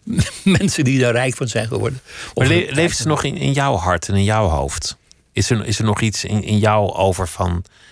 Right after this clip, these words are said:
Speaker 2: de jonge man die je was en de idealen die je toen koesterde?
Speaker 1: Ja, zeker. Ja, ja, alleen de wereld waarin we dus leven, die, eh, d-, dat was toen,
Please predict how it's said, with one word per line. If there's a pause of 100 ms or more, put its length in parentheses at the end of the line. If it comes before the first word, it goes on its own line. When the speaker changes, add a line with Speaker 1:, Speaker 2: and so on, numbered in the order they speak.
(360)
Speaker 2:
de
jonge
man
die
je
was
en
de
idealen
die
je
toen
koesterde?
Speaker 1:
Ja,
zeker. (1120)
Ja, (240)
ja, (180)
alleen
de
wereld
waarin
we
dus
leven,
die,
eh, (760)
d-,
dat
was
toen,